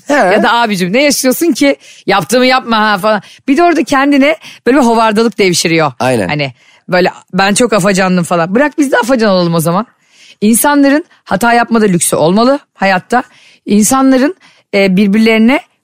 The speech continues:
Speaker 2: o hat-, yapılan hatadan dolayı üslubunu bozmadan bundan hesap sorma lüksü de olmalı.
Speaker 1: Tahammül sınırımızı biraz yukarı çekmemiz lazım
Speaker 2: Evet.
Speaker 1: bence.
Speaker 2: Ve lütfen şunu düşünün yani, her zaman ben de kendime söylüyorum, siz de söyleyin. Bir konunun her zaman tek tarafı olamazsınız.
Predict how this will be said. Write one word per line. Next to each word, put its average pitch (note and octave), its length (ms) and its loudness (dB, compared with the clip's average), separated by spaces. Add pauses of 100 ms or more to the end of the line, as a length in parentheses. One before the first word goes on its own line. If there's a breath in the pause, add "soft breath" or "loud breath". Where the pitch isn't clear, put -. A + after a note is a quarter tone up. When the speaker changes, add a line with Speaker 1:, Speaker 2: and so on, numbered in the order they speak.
Speaker 2:
o B3 180 0
hat-, A#3 180 -2
yapılan A#3+ 320 0
hatadan A#3+ 560 0
dolayı G#3+ 360 2 (320)
üslubunu A#3+ 440 0
bozmadan B3 560 0
bundan A3+ 200 0
hesap G#3+ 300 0
sorma G#3 280 0
lüksü G3+ 320 -2
de F#3 60 2
olmalı. C3+ 340 -2 (240 soft breath)
Speaker 1:
Tahammül B2 400 2
sınırımızı C3+ 480 0
biraz B2+ 160 2
yukarı A#2 220 -4
çekmemiz F#2 340 -4
lazım A3+ 140 0
Speaker 2:
Evet. F3+ 100 -2 (100)
Speaker 1:
bence. - 100 -14 (140)
Speaker 2:
Ve C4 140 2
lütfen C#4+ 320 0
şunu A#3+ 220 -4
düşünün G#3 360 -2
yani, E3 300 0
her G3 160 0
zaman F3+ 260 0
ben A3+ 180 2
de G#3+ 60 2
kendime D#3+ 340 -4
söylüyorum, D3+ 400 0
siz F#3+ 200 -4
de F#3 80 0
söyleyin. D3+ 420 -2 (600 soft breath)
Bir D4 200 4
konunun B3+ 420 0
her C4 240 2
zaman B3 320 0
tek D#4 200 -2
tarafı A3 260 0
olamazsınız. F3+ 720 -2